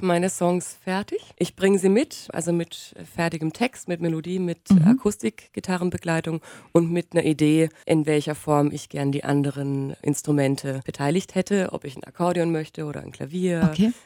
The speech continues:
Speaker 1: Kontrabass mit Bogen, ohne Bogen. Ähm, und dann stelle ich das in den Raum,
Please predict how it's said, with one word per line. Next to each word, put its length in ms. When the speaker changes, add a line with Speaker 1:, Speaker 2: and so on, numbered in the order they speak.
Speaker 1:
Kontrabass 580
mit 180
Bogen, 320
ohne 280
Bogen. 760
Ähm, 500
und 420
dann 240
stelle 300
ich 120
das 160
in 80
den 120
Raum, 500